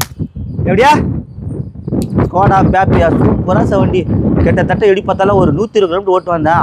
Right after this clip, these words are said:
அருமையான வண்டி சார். அதாவது இருபத்தஞ்சு வரும் மைலேஜ். ரெண்டாயிரத்தி பன்னெண்டு மாடல், ரெண்டு ஓனர், டீசல் வண்டி. சூப்பரா சார், இந்த வண்டி வச்சிருந்தது மட்டும் அருமை பாரு சார். சஸ்பென்சரு,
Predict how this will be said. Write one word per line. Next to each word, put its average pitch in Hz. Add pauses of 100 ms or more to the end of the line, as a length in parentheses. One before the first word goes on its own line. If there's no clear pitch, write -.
அருமையான 196
வண்டி 190
சார். 180 (560)
அதாவது 190
இருபத்தஞ்சு 214
வரும் 202
மைலேஜ். 180 (100)
ரெண்டாயிரத்தி 196 (100)
பன்னெண்டு 214
மாடல், 190
ரெண்டு 208 (100)
ஓனர், 190 (140)
டீசல் 220
வண்டி. 135 (540)
சூப்பரா 196 (100)
சார், 196
இந்த 170
வண்டி 196
வச்சிருந்தது 196
மட்டும் 175
அருமை 170
பாரு 135 (280)
சார். 156
சஸ்பென்சரு, 160